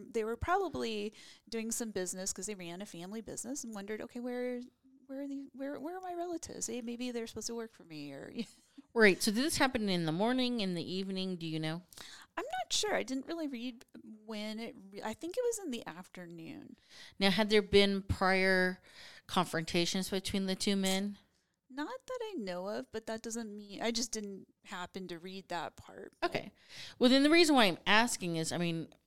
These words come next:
Speaker 2: it seemed like they had, for some reason, some heightened sense of concern. If,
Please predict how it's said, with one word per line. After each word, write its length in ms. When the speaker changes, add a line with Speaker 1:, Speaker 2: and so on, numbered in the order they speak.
Speaker 2:
it 160
seemed 300
like 300
they 280
had, 720
for 120
some 260
reason, 240
some 200
heightened 440
sense 340
of 220
concern. 720
If, 460